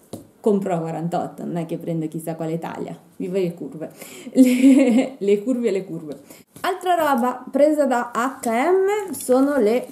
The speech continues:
cinture. Allora, costano cinque euro l'una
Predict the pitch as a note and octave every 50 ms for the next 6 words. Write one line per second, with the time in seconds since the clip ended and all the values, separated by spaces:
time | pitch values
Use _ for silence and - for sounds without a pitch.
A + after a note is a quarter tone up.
0 | A3+ - - - - - G3+ A3+ A#3 A#3 A3+ - E3 E3 D#3+ D#3+ E3 D#3+ D#3 D#3+
1 | F#3+ - - - - - - - - - - - _ _ _ _ _ _ - -
2 | G#3 G#3+ G3+ G3 G3 G3 - - G4 G4+ G4 - - C4 B3 A#3 A3 - - C#4+
3 | D4 D4 C#4 C#4+ C#4 B3 B3+ A#3 G3+ G3 G#3 G#3 G#3+ A#3 B3+ D4 G#4 A4 -